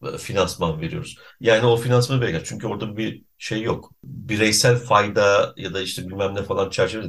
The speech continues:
toplum-, tamamen toplumsal bilgi birikimini artırmaya dönük, toplumsal faydaya dönük bir şey var. Çünkü o karıncaların aşk hayatını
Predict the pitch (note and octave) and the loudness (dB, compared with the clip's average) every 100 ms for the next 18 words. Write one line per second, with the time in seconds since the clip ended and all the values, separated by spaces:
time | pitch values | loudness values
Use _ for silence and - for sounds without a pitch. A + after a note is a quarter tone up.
0 | - - - B2 - F#3 - - B2 A2+ | -12 -18 -16 -6 -2 0 0 0 -2 -6
1 | - - C3 A#2 G2+ A#2+ G#2+ E2 F2 F2+ | -10 0 2 2 -2 -6 -6 -6 -6 -4
2 | F2 - F#2+ F2 D#2+ B2 - - - - | -4 -6 -6 -4 -4 -6 -6 -6 -2 -2
3 | - F#2 F#2 G2 D#2+ D#2+ B2 - G2+ F#2 | 0 -4 -4 -6 -6 -8 -10 -10 -8 -6
4 | - - G2 A2 G2 - - A2 A2 G2+ | -8 -12 -10 -6 -6 -8 -8 -6 -4 -4
5 | G2 G#2+ G#2 G#2+ F#2 - G2 G2 | -2 -4 -4 0 0 0 -6 -8